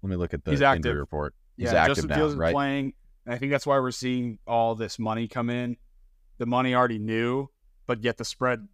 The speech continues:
Speaker 2: is not moving. Vegas is standing pat with where they are. So Vegas either likes their position on the money or they like that they have all these tickets with the public. I don't, I don't know what Vegas is thinking here, but obviously they like it enough to where they're keeping the spread where it is.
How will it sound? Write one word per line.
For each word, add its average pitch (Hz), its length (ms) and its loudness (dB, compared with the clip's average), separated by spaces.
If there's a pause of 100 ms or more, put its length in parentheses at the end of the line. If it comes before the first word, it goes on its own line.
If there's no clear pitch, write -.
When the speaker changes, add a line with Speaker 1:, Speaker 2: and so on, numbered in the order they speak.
(200)
Speaker 2:
is 120 160 -6
not 117 180 2
moving. 104 480 -6
Vegas 120 400 0
is 110 140 -8
standing 117 400 -4
pat 117 240 0
with 107 100 -8
where 113 160 -2
they 107 140 -4
are. 110 280 0
So 113 300 -4
Vegas 131 380 0
either 123 180 -2
likes 120 220 -2
their 123 140 -4
position 120 440 -6
on 117 140 -2
the 107 60 -6
money 143 360 0 (300)
or 104 120 -6
they 101 60 -4
like 113 200 -2
that 107 100 -14
they 110 80 -2
have 107 180 -2
all 120 160 4
these 123 160 0
tickets 117 300 -6
with 104 100 -8
the 104 60 -12
public. 107 420 -2 (380)
I 117 100 -4
don't, 113 160 -4 (340)
I 117 60 0
don't 110 160 2
know 110 220 2
what 104 240 0 (320)
Vegas 104 400 -4
is - 60 -10
thinking 104 280 -6
here, 101 180 -2
but 98 260 -4 (300)
obviously 117 360 0
they 113 100 2
like 110 200 -2
it 110 40 -2
enough 107 220 -2
to 110 80 -6
where 110 120 -2
they're 107 100 -2
keeping 104 300 -6
the 101 60 -6
spread 104 280 -4
where 98 200 -2
it 98 60 -4 (160)
is. 90 160 -10